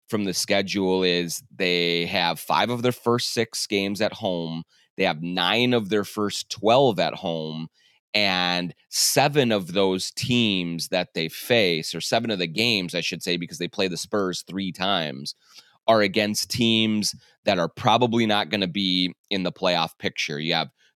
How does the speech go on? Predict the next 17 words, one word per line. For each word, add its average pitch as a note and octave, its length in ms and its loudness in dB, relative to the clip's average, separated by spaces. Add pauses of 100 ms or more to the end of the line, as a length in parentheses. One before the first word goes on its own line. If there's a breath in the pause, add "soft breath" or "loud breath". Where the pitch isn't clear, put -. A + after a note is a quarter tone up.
three B2 160 4
against G#2+ 280 0
the F#2 60 -6
Spurs, F#2 440 -4
two A#2+ 240 2
against F#2+ 320 -2
O F#2+ 100 0
K F2+ 220 -2
C, F2 380 0
one F2 200 0
at F2 120 0
home F2+ 160 -2
and E2+ 120 -4
one E2+ 100 -2
on E2 100 -2
the D#2+ 60 -4
road, E2 320 0